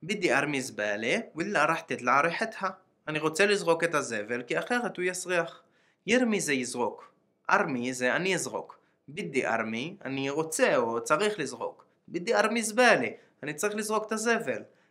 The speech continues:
וואלה, רח תטלע ריחתהא. או שייצא הריח שלו.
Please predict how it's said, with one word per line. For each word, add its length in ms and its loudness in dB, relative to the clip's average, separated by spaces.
וואלה, 400 0
רח 220 -4
תטלע 400 0
ריחתהא. 480 -8
או 120 2
שייצא 560 2
הריח 360 4
שלו. 320 -6